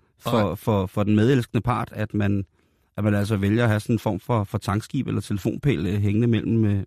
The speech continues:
Speaker 1: mellem benene. Så nu må vi se. Jeg følger med nu i retssagen.
Speaker 2: Ja.
Speaker 1: Øh, på, jeg håber, der, der, der kommer ikke sådan nogle løbende der, opdateringer, men der kommer, øh, opdateringer, og, øh, jeg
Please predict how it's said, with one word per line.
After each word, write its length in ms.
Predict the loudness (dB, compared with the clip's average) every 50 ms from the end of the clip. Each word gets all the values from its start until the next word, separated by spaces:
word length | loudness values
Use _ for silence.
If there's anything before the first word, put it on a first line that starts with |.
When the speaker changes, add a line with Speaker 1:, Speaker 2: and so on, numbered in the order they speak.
| _
Speaker 1:
mellem 240 | -8 -6 -6 -6 -6
benene. 380 | -4 -4 -6 -6 -4 -8 -8 -8 _ _ _ _ _ _ _ _ _ -2
Så 120 | 0 2
nu 80 | 4 4
må 120 | 4 4
vi 100 | 2 0
se. 120 | 0 2 2 2
Jeg 120 | 2 0
følger 260 | 2 0 2 2 4
med 160 | 2 4 4 4
nu 220 | 4 2 2 0 -4 -12 -20 -20 _ _ _ _ _ _ _ _ _ -20 -20 _
i 120 | -2 -2 0
retssagen. 520 | 0 0 -2 -2 -4 -4 -4 -4 -4 -6 _ _ _ _ _ _ 2
Speaker 2:
Ja. 220 | 4 4 4 4
Speaker 1:
Øh, 160 | 2 0 -2 -4 -2
på, 220 | 0 2 2 2 2
jeg 100 | 4 4
håber, 200 | 4 4 2 -2
der, 140 | -2 -4
der, 280 | -4 -6 -4 -4 -4 -6 -8 -10
der 60 | -10
kommer 260 | -6 -6 -4 -4 -2
ikke 220 | -4 -4 -4 -4 -6
sådan 220 | -2 -2 0 0
nogle 200 | 2 2 0 -2 -4 _ _ _ _ _ _ _ _ _ _ _ _ _ _ -12
løbende 600 | -4 -2 2 4 4 4 2 2 2 2 2 0 -2 _ _ _ -10
der, 80 | -10 -6 -6
opdateringer, 540 | -8 -6 -6 -8 -6 -4 -4 -2 0 2 4
men 180 | 4 4 4
der 80 | 2 -2
kommer, 380 | 0 0 0 0 2 0 2
øh, 340 | 2 2 2 2 2 0 0
opdateringer, 500 | -2 -4 -6 -6 -8 -6 -2 -2 -2 -2
og, 400 | -2 -2 0 0 2 2 2 0
øh, 400 | 0 0 -2 -2 -4 -4 -6 -4
jeg 180 | -2 -2 -2